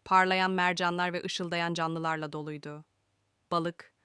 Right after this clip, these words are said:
bu şehirde neden bu kadar parlak renklere sahip olduğunu öğrendi. Cesareti ve kararlılığı, ışığını herkesle paylaşmasını sağlıyordu.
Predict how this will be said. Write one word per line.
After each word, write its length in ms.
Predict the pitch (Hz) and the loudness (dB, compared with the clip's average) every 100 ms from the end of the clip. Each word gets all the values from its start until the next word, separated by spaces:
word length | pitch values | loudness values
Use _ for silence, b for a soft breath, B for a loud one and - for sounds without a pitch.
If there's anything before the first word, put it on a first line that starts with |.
| _ - | _ -8
bu 60 | 208 | -4
şehirde 460 | 190 170 165 165 | -4 -4 -4 -2
neden 340 | 165 175 185 180 | 0 2 0 -2
bu 40 | |
kadar 300 | - 170 170 | -4 -4 -4
parlak 420 | - 165 170 - | -2 0 0 -2
renklere 360 | 170 165 165 170 | -6 -6 -6 -6
sahip 380 | 175 160 165 160 | -2 -2 -2 -6
olduğunu 320 | 156 156 156 | -6 -6 -6
öğrendi. 640 | 156 156 151 151 151 156 _ _ _ _ _ _ | -4 -6 -6 -8 -10 -12 _ _ _ _ _ _
Cesareti 540 | 185 - 185 180 175 | -2 2 2 2 -2
ve 80 | 185 | -6
kararlılığı, 760 | - 180 175 175 170 165 170 185 _ _ _ _ | -2 0 2 2 -2 -2 -4 -6 _ _ _ _
ışığını 320 | 196 202 185 180 | -4 -2 -2 0
herkesle 520 | 185 196 196 175 175 | 2 2 0 -6 -6
paylaşmasını 760 | 180 170 165 - 170 - 165 | -4 -4 -4 -6 -8 -6 -6
sağlıyordu. 760 | - 156 147 151 151 143 147 | -4 -6 -6 -6 -8 -8 -12